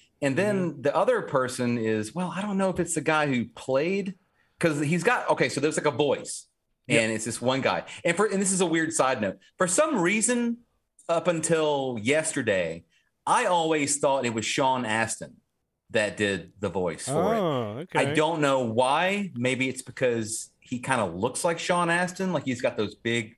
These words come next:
Speaker 1: blue eyes and the kinda the, the elongated face. No disrespect to Sean Astin, he's wonderful.
Speaker 2: <laughs>
Speaker 1: But I, for some reason in my mind, if you'd have asked me two days ago, if you had a gun to my head and said, "Who is it?" I'd be like, "It's Sean Astin, please don't kill me."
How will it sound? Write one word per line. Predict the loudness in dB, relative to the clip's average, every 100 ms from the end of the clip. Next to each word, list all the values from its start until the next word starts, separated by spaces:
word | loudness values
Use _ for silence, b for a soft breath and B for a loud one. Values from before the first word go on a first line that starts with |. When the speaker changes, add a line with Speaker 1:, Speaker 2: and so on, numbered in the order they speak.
| _
Speaker 1:
blue | -4 0 2
eyes | 2 2 2 0 -2 -8 b b b -10
and | -6 -6
the |
kinda | -2 -2 -2 -2
the, | -4 -8 -6
the | -2
elongated | 0 0 0 -2 -4 -2
face. | -2 -2 -4
No | -2 -2 -4 -8
disrespect | -8 -6 -6 -6
to | -4
Sean | -4 -2
Astin, | -4 -6 -12
he's | -4
wonderful. | -2 -2 -4 -8 -8 -12
Speaker 2:
<laughs> | -8 -4 0
Speaker 1:
But | 2 2 -2 B B _ _ 0
I, | 0
for | 0 2
some | 2 2
reason | 2 0 -2
in | 0 0 2
my | 2 2
mind, | 2 2 -2
if | -2
you'd | 0 0
have | 0
asked | 2 0 0 -2
me | -2 -2 -2 -8 _
two | -6 -2
days | 0 0 -2
ago, | 0 0 0 -2 -4
if |
you | -2
had | -2
a | 0
gun | 0 2
to | 2
my | 0
head | 0 -2 -2
and | -4
said, | -2
"Who | 0 0 2
is | 0
it?" |
I'd | 0
be |
like, | 0 0
"It's | 0
Sean | 2 2
Astin, | 0 -2 -4
please | -2 -2
don't | -2
kill | -2
me." | -4